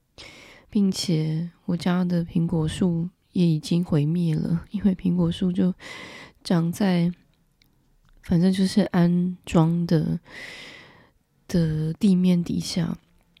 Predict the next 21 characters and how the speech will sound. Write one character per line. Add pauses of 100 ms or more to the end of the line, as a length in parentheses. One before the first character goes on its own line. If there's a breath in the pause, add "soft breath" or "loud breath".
(840)
要
管
道
通
过
的
地
方， (680 loud breath)
所
以
挖
土
机
就
开
过
来， (480)
把
苹
果
树，